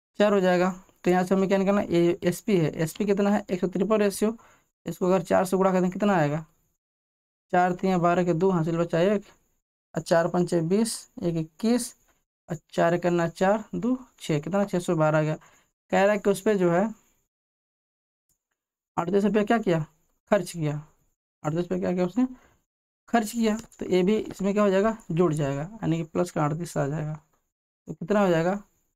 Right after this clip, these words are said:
आठ दो दस और तीन चार पाँच, कितना, छः सौ पचास रुपये हो जाएगा। छः सौ पचास रुपये क्या हो जाएगा, उसकी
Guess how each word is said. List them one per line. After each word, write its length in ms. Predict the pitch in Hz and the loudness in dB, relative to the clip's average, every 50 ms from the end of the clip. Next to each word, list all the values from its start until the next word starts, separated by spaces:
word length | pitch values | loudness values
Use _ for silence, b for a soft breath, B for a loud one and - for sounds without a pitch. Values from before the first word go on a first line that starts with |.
| _ _ _ _ _ _ - | _ _ _ _ _ _ -4
आठ 240 | 190 175 170 175 175 | 0 0 2 2 2
दो 200 | 165 175 196 226 226 226 - _ - 160 | 2 2 2 2 0 -2 -6 _ -4 -2
दस 440 | 151 175 202 220 220 - - - _ _ _ _ _ _ _ _ _ _ _ _ _ _ _ _ | 0 2 2 0 -2 -6 -12 -20 _ _ _ _ _ _ _ _ _ _ _ _ _ _ _ _
और 60 | - 165 | -14 -6
तीन 280 | - - 175 175 180 180 | -2 0 2 2 2 2
चार 240 | 175 180 180 190 208 | 2 2 2 2 0
पाँच, 360 | 202 - - 170 160 156 151 | -2 -2 -2 -2 -2 -2 -4
कितना, 220 | - - 185 185 190 | -4 -4 -4 -4 -4
छः 220 | - - - 185 180 | -4 -4 -4 -4 -2
सौ 140 | - 202 190 | -2 -2 -2
पचास 320 | - 170 160 156 151 151 | 0 0 0 0 0 0
रुपये 200 | 160 147 160 151 | -2 -2 -2 -2
हो 60 | 147 | -2
जाएगा। 460 | 143 156 156 151 151 151 - - 349 - - _ _ _ _ _ _ _ _ _ _ _ _ - | -2 -4 -4 -6 -6 -8 -10 -14 -16 -16 -20 _ _ _ _ _ _ _ _ _ _ _ _ -20
छः 240 | 185 - _ - 175 | -20 -10 _ -6 -2
सौ 160 | 175 - 190 | -2 -2 0
पचास 240 | 185 196 196 196 185 | 0 2 2 2 2
रुपये 200 | 202 190 208 202 | 2 2 2 2
क्या 120 | 214 226 | 2 2
हो 60 | 233 | 2
जाएगा, 220 | 220 214 180 170 - | 2 2 2 0 -2
उसकी 440 | - - 160 156 - - 247 247 | -4 -6 -8 -10 -6 -4 -4 -4